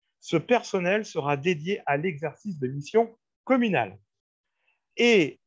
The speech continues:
on vous expose très concrètement dans les textes, eh bien, quelle est la nature de ces missions pour lesquelles un service commun peut faire l'objet d'une mise en place. Vous avez notamment tout le volet gestion du personnel.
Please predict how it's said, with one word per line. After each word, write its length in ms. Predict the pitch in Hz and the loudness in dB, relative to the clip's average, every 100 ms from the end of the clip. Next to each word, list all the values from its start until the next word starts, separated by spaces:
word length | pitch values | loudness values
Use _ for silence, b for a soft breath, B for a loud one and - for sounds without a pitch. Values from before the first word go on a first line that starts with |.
| _ | _
on 140 | 185 | -6
vous 420 | 180 165 214 151 _ 104 139 | -4 -2 -2 -4 _ -6 -4
expose 720 | 156 _ 165 226 311 143 107 | -4 _ 0 2 0 -4 -8
très 200 | - 226 | -6 -4
concrètement 640 | 233 196 - 160 151 127 - | -2 -6 -6 -6 -6 -8 -8
dans 120 | - | -6
les 140 | 107 107 | -4 0
textes, 420 | 202 - - _ _ _ _ _ _ - | 0 -2 -12 _ _ _ _ _ _ -4
eh 80 | 143 | 0
bien, 260 | 185 226 | 2 2
quelle 240 | 220 180 190 | 2 0 2
est 60 | |
la 140 | 156 131 | 2 2
nature 600 | 143 240 247 - 220 143 | 0 0 -2 -4 -2 0
de 80 | 131 | -2
ces 180 | - | -6
missions 380 | 127 117 - 160 _ | -16 -16 -16 -20 _
pour 100 | - | -4
lesquelles 500 | 123 117 151 226 - - | -2 0 2 2 0 -2
un 120 | 196 | 0
service 400 | 190 170 139 123 | 0 -4 -6 -10
commun 360 | - 117 165 - _ | -8 -8 -8 -12 _
peut 260 | 156 196 - _ | 2 2 0 _
faire 160 | 156 143 | 0 0
l'objet 300 | 120 110 208 | -2 -8 -10
d'une 200 | 175 143 | -8 -6
mise 160 | 165 | -6
en 80 | 151 | -8
place. 380 | - - _ _ _ _ b b b b | -12 -20 _ _ _ _ b b b b
Vous 260 | 113 196 185 | -2 2 4
avez 400 | 151 156 131 _ - | 4 2 0 _ -6
notamment 600 | 127 123 107 110 208 311 _ _ _ _ | -2 0 0 -2 -4 -6 _ _ _ _
tout 340 | 233 254 240 - | 0 0 0 -2
le 160 | 135 | -2
volet 460 | 127 123 135 247 302 - | 0 0 0 -2 -6 -12
gestion 480 | 113 160 - - 220 | -4 -4 -4 -4 -4
du 100 | 190 | -4
personnel. 540 | 190 - 190 135 101 | -6 -6 -6 -6 -8